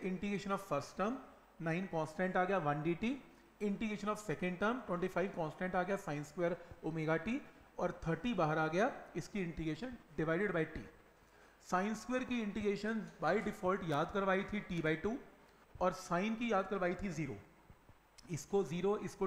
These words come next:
t by two put करो, t, t, t cancel, answer। तो यानी कि कोई भी time के साथ चेंजिंग current आ जाए और RMS current निकालना हो, तो आपको क्या करनी पड़ेगी? Integration।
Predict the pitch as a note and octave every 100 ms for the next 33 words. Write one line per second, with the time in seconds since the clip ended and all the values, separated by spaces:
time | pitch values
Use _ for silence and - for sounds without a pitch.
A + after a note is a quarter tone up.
0 | G3 F3+ F3+ F3+ F3+ F#3 F3+ - G3+ C4
1 | - - - - G#3 G#3+ G#3+ G#3+ G#3 G3+
2 | D#3+ E3 - B3 B3+ - - B2 A#2 -
3 | - - - - - - - - F3 F3+
4 | G#3 G#3 A#3 B3 - - - - G3 G#3+
5 | A#3 B3 B3 - E3+ - F3+ G#3 G#3 G#3+
6 | G3 G3+ - G3+ F#3 G#3 A3+ G3+ F#3+ F#3+
7 | F3 E3+ D#3 - - - - - _ -
8 | - - _ - E3 D3+ D3 F3 G3+ -
9 | - F3 F#3+ F#3 F#3+ D#3+ D#3 D#3+ C#3 A#2+
10 | - - - - - F3 D#3+ F#3 - E3+
11 | E3 E3+ F3+ F3 E3+ E3+ A#3+ - - -
12 | - - - E3 C#3 A#2 - - -